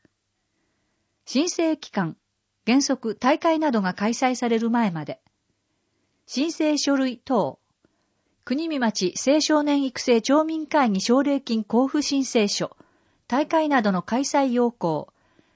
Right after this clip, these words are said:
大会などに参加することがわかる書類、メンバー表等。予選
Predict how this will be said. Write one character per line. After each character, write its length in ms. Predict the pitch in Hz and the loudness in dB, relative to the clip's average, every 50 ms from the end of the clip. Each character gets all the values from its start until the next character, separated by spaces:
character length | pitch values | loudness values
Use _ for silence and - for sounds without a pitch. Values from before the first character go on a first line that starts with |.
| _ _ _ _ | _ _ _ _
大 200 | - 247 277 311 | -2 0 0 0
会 220 | - 339 330 311 302 | 2 0 0 2 2
な 120 | 302 277 | 0 0
ど 100 | 233 220 | 2 2
に 100 | 196 190 | 0 0
参 240 | - - 233 269 294 | 0 0 0 0 0
加 120 | - 285 - | -2 -2 -2
す 100 | 294 269 | -2 -4
る 80 | 269 | -2
こ 120 | - 262 - | -2 -2 -2
と 100 | 208 185 | -2 -2
が 100 | 185 175 | 0 -2
わ 140 | 175 175 | -2 -2
か 120 | - 262 262 | -2 -2 -2
る 120 | 220 185 | -2 -4
書 180 | - - 185 175 | -4 -4 -4 -4
類、 260 | 180 190 180 160 - _ _ _ _ _ - | -2 -2 -4 -4 -8 _ _ _ _ _ -4
メ 140 | 170 190 247 | 0 0 0
ン 100 | 277 269 | 2 2
バ 140 | 269 262 254 | 0 0 0
ー 200 | 240 - - 226 | 0 0 2 2
表 220 | 208 208 190 - _ | 4 2 2 -2 _
等。 340 | - 254 208 165 139 104 - _ _ _ _ _ _ _ _ _ _ _ _ _ _ - | 0 0 2 2 0 -2 -10 _ _ _ _ _ _ _ _ _ _ _ _ _ _ -4
予 120 | 214 208 | -2 -2
選 320 | - - 294 277 233 - | 0 2 0 0 0 -2